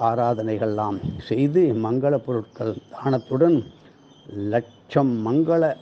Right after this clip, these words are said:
மஞ்சள் தானம் செய்ய வைராக்கியம் மேற்கொண்டு கடைபிடிக்க வேண்டிய மங்கள பூமிகளிலே பிரதானமாக திகழ்கின்ற இந்த ஸ்தலமானது சிறுகுடி. ஒவ்வொரு இல்லற சுமங்கலி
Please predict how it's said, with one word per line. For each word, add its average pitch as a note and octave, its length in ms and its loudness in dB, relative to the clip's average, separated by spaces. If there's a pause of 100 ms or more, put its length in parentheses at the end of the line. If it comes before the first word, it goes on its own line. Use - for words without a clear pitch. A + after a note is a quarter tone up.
(400)
மஞ்சள் C#3+ 540 0
தானம் A#2+ 420 -2 (580)
செய்ய A2+ 480 0
வைராக்கியம் A#2+ 720 0
மேற்கொண்டு G#2 480 -4 (460)
கடைபிடிக்க A#2+ 680 0
வேண்டிய G#2 380 -4
மங்கள B2 440 0
பூமிகளிலே G#2 640 -2 (560)
பிரதானமாக D3 760 2 (420)
திகழ்கின்ற A2 580 -2 (340)
இந்த G#2+ 220 -6
ஸ்தலமானது A#2 720 0 (100)
சிறுகுடி. G2+ 500 -2 (520)
ஒவ்வொரு A2 540 0
இல்லற C#3+ 400 2
சுமங்கலி B2+ 540 0